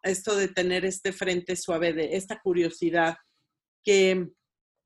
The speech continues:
acompaña la indagación, que siempre nos hace cuestionarnos, ¿no? Que, eh, que el punto es,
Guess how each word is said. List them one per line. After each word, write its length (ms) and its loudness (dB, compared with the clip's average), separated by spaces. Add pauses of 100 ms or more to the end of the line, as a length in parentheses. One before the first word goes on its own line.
(300)
acompaña 560 0
la 100 2
indagación, 760 0 (380)
que 80 -2
siempre 320 0
nos 220 -4
hace 760 -2 (280)
cuestionarnos, 720 -2
¿no? 200 -8
Que, 300 -6
eh, 520 -18
que 240 -6
el 120 -4
punto 340 -6
es, 360 -2